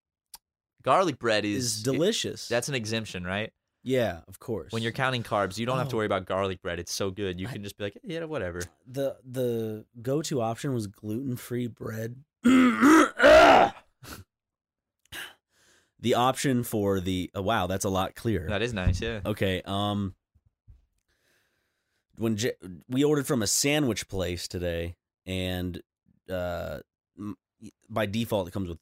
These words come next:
Speaker 2: gluten-free bread, and so I was like, "I'll fucking try it." Not good. I don't like it.
Speaker 1: Gluten-free bread is definitely,
Speaker 2: It's like,
Speaker 1: you can
Speaker 2: it's like,
Speaker 1: tell.
Speaker 2: it, like, breaks apart like styrofoam.
Speaker 1: Yeah, it's kinda crumbly. Gluten, gluten-free bread is def-,
Speaker 2: I
Speaker 1: you
Speaker 2: just
Speaker 1: can, you
Speaker 2: wish
Speaker 1: can
Speaker 2: I had
Speaker 1: tell.
Speaker 2: regular bread.
Speaker 1: I, I,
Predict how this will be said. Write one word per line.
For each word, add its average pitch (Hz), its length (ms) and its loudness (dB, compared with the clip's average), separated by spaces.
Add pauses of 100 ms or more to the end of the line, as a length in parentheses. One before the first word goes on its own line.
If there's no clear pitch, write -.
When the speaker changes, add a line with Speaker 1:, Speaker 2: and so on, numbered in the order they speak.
(100)
Speaker 2:
gluten-free 107 680 -2
bread, 90 500 -6 (240)
and - 100 -10
so 135 60 -2
I - 20 -2
was 131 80 -4
like, 160 140 -8
"I'll 523 160 0
fucking 523 400 -2
try 539 320 0
it." 202 180 -6 (360)
Not 107 260 -6
good. 98 160 -4
I 90 80 -2
don't 104 140 -4
like 101 200 -6
it. - 80 -6 (140)
Speaker 1:
Gluten-free 131 340 -2
bread 127 240 4
is 101 160 -4
definitely, 110 400 -2
Speaker 2:
It's 101 80 0
like, 131 140 2
Speaker 1:
you 104 60 -6
can 117 100 -2
Speaker 2:
it's - 20 2
like, - 60 4
Speaker 1:
tell. 87 240 -2
Speaker 2:
it, 123 160 -8
like, 113 260 -4
breaks 110 460 -4
apart 117 400 -2
like 92 180 -4 (580)
styrofoam. 101 800 -2
Speaker 1:
Yeah, 156 120 4
it's 123 100 4
kinda 170 180 0
crumbly. 117 440 -2 (180)
Gluten, 170 300 2
gluten-free 247 420 0
bread 180 220 2
is 117 100 -2
def-, 135 240 0
Speaker 2:
I 110 60 -2
Speaker 1:
you 113 60 -2
Speaker 2:
just 123 120 -4
Speaker 1:
can, - 40 0
you - 20 0
Speaker 2:
wish 127 80 0
Speaker 1:
can 135 100 0
Speaker 2:
I - 20 2
had 117 100 0
Speaker 1:
tell. 98 100 2
Speaker 2:
regular 98 420 -2
bread. 82 320 -12 (560)
Speaker 1:
I, 117 260 -2
I, 117 400 0